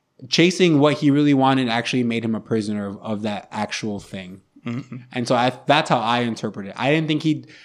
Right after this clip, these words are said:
Speaker 1: I never actually thought he died even after watching Captain America: The First Avenger.
Speaker 2: Mm-hmm.
Speaker 1: I was a
Speaker 2: Oh,
Speaker 1: believer.
Speaker 2: I, me neither.
Speaker 1: Yeah, th-, I always thought, "Oh, we'll see him back. Like, we'll s-, he's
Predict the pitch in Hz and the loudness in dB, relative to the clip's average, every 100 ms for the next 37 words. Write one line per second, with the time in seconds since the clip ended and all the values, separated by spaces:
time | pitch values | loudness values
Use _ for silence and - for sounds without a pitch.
0 | - - 165 233 214 156 175 180 151 143 | -10 0 2 4 4 4 2 0 0 2
1 | 151 147 135 123 135 135 147 143 131 190 | 2 2 2 2 2 2 0 0 0 -2
2 | 196 113 107 - 107 101 - 117 113 104 | -4 -4 -4 -4 -8 -8 -8 -8 -8 -6
3 | 104 95 101 101 - 104 - 131 131 113 | -8 -10 -12 -10 -8 -8 -6 -6 -4 -6
4 | 107 131 190 156 131 180 135 131 147 139 | 2 4 6 6 6 6 8 6 4 2
5 | 156 151 135 98 107 - 202 156 98 127 | 0 0 -2 -4 -12 2 4 4 0 -6
6 | - 170 226 208 175 - 170 160 - - | 0 2 2 2 2 4 2 2 -4 -14
7 | - 185 262 170 - 247 247 170 220 294 | -2 2 4 4 4 4 6 6 2 0
8 | 135 135 151 175 120 - 185 196 | -2 -2 0 -2 -4 -2 0 0